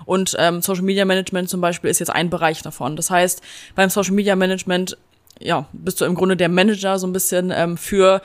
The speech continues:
die Social Media Accounts deiner Kunden. Das heißt, dass du nicht selber irgendwie, äh, auf Social Media die Accounts anlegst und da jetzt selber die Brand bist,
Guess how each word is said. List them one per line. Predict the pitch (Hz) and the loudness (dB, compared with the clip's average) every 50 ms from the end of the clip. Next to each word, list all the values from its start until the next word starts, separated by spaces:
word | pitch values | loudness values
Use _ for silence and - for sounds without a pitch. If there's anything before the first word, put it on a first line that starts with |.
| - - - | -8 -8 -8
die | 185 | -4
Social | - 196 185 175 - 185 | -2 -2 -2 -2 -2 -2
Media | 196 202 202 190 | -2 0 2 2
Accounts | 160 175 - 190 180 185 - - | 2 2 2 0 -2 -2 0 -2
deiner | 175 165 165 | -2 -2 -2
Kunden. | 165 - 214 240 254 254 277 302 294 | 0 0 0 0 2 0 -2 -4 -6
Das | - 196 - 202 | -6 -6 0 2
heißt, | 180 180 180 - - | 2 2 2 0 -2
dass | 170 170 - | -4 -4 -2
du | - 175 | -4 -4
nicht | 170 170 160 - | -4 -4 -4 0
selber | - 175 185 226 233 240 - | 2 4 4 6 6 4 2
irgendwie, | - 226 226 208 220 214 220 220 | 2 0 -2 -2 -2 -2 0 0
äh, | - - 196 | 2 4 4
auf | 180 123 - | 4 4 2
Social | - 220 202 - 208 | 0 -4 -4 -2 -2
Media | 208 208 190 208 202 196 | -2 0 2 2 0 0
die | - - 180 185 | 0 0 0 0
Accounts | - - - 202 208 208 - | 0 2 2 2 2 2 0
anlegst | - - 196 190 190 208 202 - 160 | 0 0 0 2 2 0 0 -2 -2
und | 170 | 0
da | 180 180 | 2 2
jetzt | 185 180 - | 2 4 2
selber | 185 190 185 190 | 2 2 2 0
die | 185 190 | -2 0
Brand | 175 185 196 196 208 208 | 2 2 2 2 2 -2
bist, | - 196 196 196 - | -2 -4 -4 -4 -6